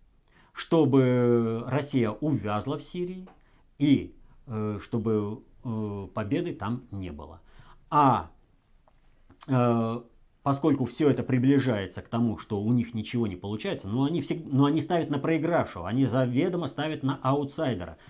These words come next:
Соединенные Штаты, несмотря ни на какую поддержку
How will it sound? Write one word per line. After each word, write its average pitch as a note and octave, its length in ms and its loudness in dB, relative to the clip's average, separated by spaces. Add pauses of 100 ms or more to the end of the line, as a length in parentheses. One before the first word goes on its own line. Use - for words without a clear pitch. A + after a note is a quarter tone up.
Соединенные E3 640 2
Штаты, F#2 600 -4 (320)
несмотря D#3+ 560 2
ни E3+ 120 0
на F3+ 140 2
какую F3+ 640 4
поддержку C#3 920 -2